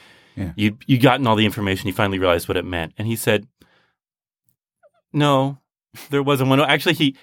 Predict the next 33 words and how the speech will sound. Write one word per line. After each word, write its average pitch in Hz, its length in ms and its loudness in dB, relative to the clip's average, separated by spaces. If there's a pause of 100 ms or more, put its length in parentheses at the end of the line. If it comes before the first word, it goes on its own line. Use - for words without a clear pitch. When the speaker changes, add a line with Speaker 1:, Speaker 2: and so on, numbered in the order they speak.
Speaker 2:
he 139 160 -2
paused 131 480 0
eight 117 160 0
seconds - 600 -6 (640)
and 120 200 2
then 131 120 4
Speaker 1:
<laughs> - 140 0
Speaker 2:
said, 117 260 2 (540)
"No, 131 540 2 (120)
there 127 160 2
wasn't 127 340 2
one." 107 340 -2
And 107 320 -2
then 117 160 -2
I, 117 240 2
I 127 120 6
said, 113 340 0 (300)
"Was 107 180 -4
there 110 200 -2 (160)
a 135 200 2
moment?" 92 520 0
And 104 140 -4
he 110 100 -4
said, 95 360 -2 (680)
after 120 280 0
another 98 400 0 (240)
<laughs> - 260 -20
pause, 98 380 2
"No, 110 400 2
there 101 160 -2
wasn't." 98 460 0
And 123 220 -2 (640)
Speaker 1:
Hmm. 80 500 -8